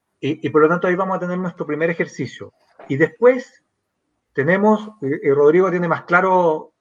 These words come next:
entre fecha y cantidad, pero tenemos ocho elecciones en prácticamente siete meses,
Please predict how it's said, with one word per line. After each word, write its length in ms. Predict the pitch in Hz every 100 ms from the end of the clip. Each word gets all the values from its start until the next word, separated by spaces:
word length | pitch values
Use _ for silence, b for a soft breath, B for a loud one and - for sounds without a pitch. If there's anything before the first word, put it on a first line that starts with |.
| _
entre 300 | - 123 131
fecha 420 | 123 180 180 185 165
y 80 |
cantidad, 480 | 139 123 - 180 151
pero 140 | 120 123
tenemos 300 | 143 175 160
ocho 400 | 170 196 226 269
elecciones 880 | 247 220 - - 226 123 113 - _ _ _ _ _ _ _ -
en 160 | 135
prácticamente 720 | 180 196 - 208 190 214 - 208
siete 340 | - 214 208
meses, 540 | 190 131 - _ _